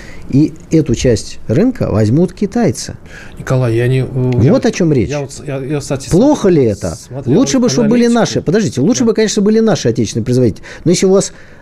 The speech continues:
Speaker 1: в понедельник закрылись все автомобильные предприятия, а вам в среду надо покупать какие-то автомобили, ну, значит, вот такой
Speaker 2: Ну, вы
Speaker 1: промежуточный
Speaker 2: говорите,
Speaker 1: вариант.
Speaker 2: вы говорите о автомобилестроении. Я, м, просто читал аналитику, они очень стремятся почему-то, китайские предприятия, им даже, по-моему, предлагают,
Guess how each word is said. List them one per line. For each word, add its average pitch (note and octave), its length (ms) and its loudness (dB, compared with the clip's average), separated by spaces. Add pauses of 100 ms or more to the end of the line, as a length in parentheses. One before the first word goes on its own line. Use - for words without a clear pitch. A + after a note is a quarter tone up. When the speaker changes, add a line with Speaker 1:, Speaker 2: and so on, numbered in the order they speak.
(120)
Speaker 1:
в - 160 -16
понедельник F#3 640 2
закрылись D3 460 2
все C3+ 220 2
автомобильные D3 560 2
предприятия, F#3+ 680 0
а B2+ 40 2
вам D3 160 2
в - 60 -8
среду F3+ 320 2
надо D#3+ 180 2
покупать D3 420 -2
какие-то C3+ 360 -2
автомобили, A#2 500 0
ну, G#2 140 0
значит, C#3 320 0
вот G#3 100 -2
такой G3+ 220 0
Speaker 2:
Ну, - 20 -6
вы B3 80 0
Speaker 1:
промежуточный D3 420 2
Speaker 2:
говорите, D3 260 2 (180)
Speaker 1:
вариант. A#2 80 -12
Speaker 2:
вы C#3+ 80 0
говорите D3 640 0
о C3+ 580 0
автомобилестроении. B2+ 1120 0
Я, C3+ 460 0
м, C3 440 -4
просто - 220 -4
читал C3 280 0
аналитику, E3 480 0
они B2 140 4
очень E3 300 0
стремятся A#2+ 460 -2
почему-то, - 440 -4
китайские - 420 -4
предприятия, F3+ 500 0
им G2+ 60 -2
даже, G#2 120 0
по-моему, G#2 200 -6
предлагают, A2+ 580 0